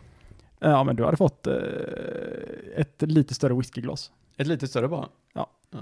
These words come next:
Speaker 2: det är tur,
Speaker 1: Ja,
Speaker 2: tur.
Speaker 1: men hyfsat, eh, okej nu, liksom.
Speaker 2: Ja, men de här är, de här duger.
Speaker 1: Men, eh, vi har ju suttit här på, på kvällen och tagit i oss en, eh,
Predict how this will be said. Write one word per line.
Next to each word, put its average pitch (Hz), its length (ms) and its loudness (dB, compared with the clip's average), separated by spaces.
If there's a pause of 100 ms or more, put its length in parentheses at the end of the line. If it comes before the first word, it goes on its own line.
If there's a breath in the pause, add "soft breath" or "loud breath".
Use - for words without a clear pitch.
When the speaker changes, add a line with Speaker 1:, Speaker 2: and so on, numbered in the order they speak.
(160)
Speaker 2:
det 117 80 -16
är 110 40 -16
tur, 117 440 -14
Speaker 1:
Ja, 151 80 8
Speaker 2:
tur. - 20 12
Speaker 1:
men 160 160 12
hyfsat, 160 420 4
eh, 156 160 6
okej 151 280 4
nu, 147 200 0
liksom. - 300 -12 (120)
Speaker 2:
Ja, 123 80 -6
men 127 140 -6
de 120 140 -8
här 180 80 -12
är, 208 440 -16
de 165 200 -14
här 240 80 -16
duger. - 360 -16 (340 loud breath)
Speaker 1:
Men, 175 260 10
eh, 180 200 8
vi 185 60 10
har 202 40 12
ju 202 60 10
suttit - 300 -2
här 127 140 6 (140)
på, 147 480 6
på 156 80 0
kvällen 117 300 0
och 123 100 0
tagit - 260 -2
i 147 80 4
oss 180 180 0
en, 208 240 -4
eh, 208 60 -4